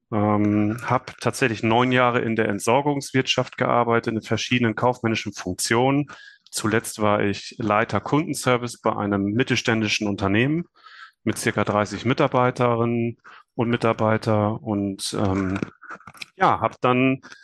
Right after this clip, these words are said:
letztes Jahr im, ich glaube, das war Mitte Juli, meine erste Kündigung bekommen von Seiten des Arbeitgebers. Und das hat mich sicherlich schon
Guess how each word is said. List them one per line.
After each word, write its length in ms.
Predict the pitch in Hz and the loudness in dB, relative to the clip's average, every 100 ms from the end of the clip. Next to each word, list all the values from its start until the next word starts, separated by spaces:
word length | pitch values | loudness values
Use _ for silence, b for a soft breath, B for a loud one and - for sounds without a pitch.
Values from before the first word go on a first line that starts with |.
| B - | B -6
letztes 540 | 120 113 139 - 135 - | 0 2 0 -4 -8 0
Jahr 280 | 127 127 123 | 2 2 2
im, 340 | 123 131 143 123 | 2 2 0 -2
ich 160 | - | -8
glaube, 260 | 110 104 110 | -2 0 0
das 160 | 110 | 0
war 80 | 110 | 0
Mitte 240 | 107 113 113 | 0 2 0
Juli, 540 | 107 123 156 160 185 B B B B B B - | 2 2 2 -2 -4 B B B B B B 0
meine 280 | 104 107 107 | 2 2 2
erste 580 | 110 117 - 113 104 101 | 0 0 0 2 2 0
Kündigung 420 | - 160 175 170 165 | 0 0 2 0 0
bekommen 300 | 151 - 151 | -2 -2 -2
von 180 | 147 | -2
Seiten 220 | 139 139 131 | 0 0 -2
des 120 | 123 | -4
Arbeitgebers. 920 | 131 123 117 - 117 113 113 - - | -2 0 -2 0 0 2 0 -2 -10
Und 320 | 104 95 - | -8 -8 -4
das 160 | 113 - | -4 0
hat 140 | 123 | 0
mich 140 | 151 127 | 0 0
sicherlich 440 | 135 147 131 127 | 2 2 2 2
schon 400 | - 131 131 127 | 2 2 0 -4